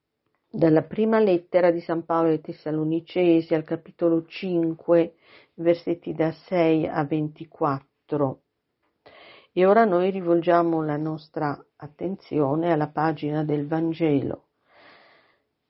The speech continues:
che è tratta dal Vangelo di Giovanni, al capitolo uno, versetti da sei a otto e da diciannove a ventotto, di cui leggiamo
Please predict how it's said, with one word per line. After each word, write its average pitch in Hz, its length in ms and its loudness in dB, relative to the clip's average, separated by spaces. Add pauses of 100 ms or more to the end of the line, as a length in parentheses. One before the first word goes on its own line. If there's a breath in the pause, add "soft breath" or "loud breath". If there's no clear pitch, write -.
(100)
che - 160 0
è 160 80 0
tratta 165 460 0
dal 147 340 0
Vangelo 156 460 0
di 143 180 -4
Giovanni, 196 580 0
al 156 100 -2
capitolo 151 800 -4
uno, 175 600 2 (680)
versetti 160 560 -2
da 143 120 0
sei 170 300 0
a 156 160 2
otto 156 320 -6
e 190 80 -2
da 170 120 2
diciannove 151 1000 -4
a 143 260 -6 (180)
ventotto, - 1200 -6 (280)
di 160 140 -20
cui 160 160 -4
leggiamo 147 640 0